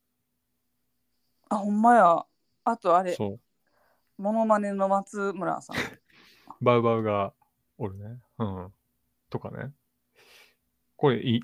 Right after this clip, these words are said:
Speaker 2: ええんすよ。わあ、ちょっとでも、
Speaker 1: あ、戦争？
Speaker 2: い-、
Speaker 1: しっかり。
Speaker 2: あ、しっかり戦争。あのー、第二次時の特攻兵役。
Speaker 1: あー。わあ、でもなんか切なくなる。切なくなりそ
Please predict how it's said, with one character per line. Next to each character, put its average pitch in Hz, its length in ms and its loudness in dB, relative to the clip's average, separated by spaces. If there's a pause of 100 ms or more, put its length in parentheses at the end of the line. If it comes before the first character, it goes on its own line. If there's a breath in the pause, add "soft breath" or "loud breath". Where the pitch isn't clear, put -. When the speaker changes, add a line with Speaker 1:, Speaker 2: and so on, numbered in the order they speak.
(140)
Speaker 2:
え 120 80 2
え 104 60 0
ん 95 160 -6
す - 160 -16
よ。 - 280 -18 (1800)
わ 131 720 -4
あ、 127 40 -6
ち - 80 -4
ょ 147 40 0
っ 147 40 -6 (160)
と 110 360 4
で 117 100 0
も、 117 100 4
Speaker 1:
あ、 208 60 4
戦 285 300 4
争？ 294 420 4
Speaker 2:
い-、 - 20 -12
Speaker 1:
し 262 160 -12
っ 208 160 -14
か 196 160 -4
り。 151 220 -12 (440)
Speaker 2:
あ、 139 220 2
し - 140 -16
っ - 20 -20
か 165 120 4
り 120 40 4
戦 113 80 0
争。 101 280 -4 (340)
あ 107 180 2
の 101 840 -2 (120)
ー、 117 60 -8
第 110 180 6
二 101 140 0
次 98 260 -10 (280)
時 110 180 -6
の 156 320 -2
特 131 160 -2
攻 123 200 4
兵 107 140 2
役。 113 360 -8 (580)
Speaker 1:
あ 214 640 -2 (480)
ー。 - 40 6
わ 220 100 10
あ、 226 60 8
で 233 80 -2
も 226 100 -12
な 233 100 -4
ん 226 40 -10
か 208 40 -18
切 233 240 -14
な 262 160 -2
く 254 100 -12
な 170 140 -4
る。 139 240 -12
切 - 220 -14
な 240 100 0
く 233 80 -4
な 190 100 -2
り 170 100 -8
そ 151 320 -12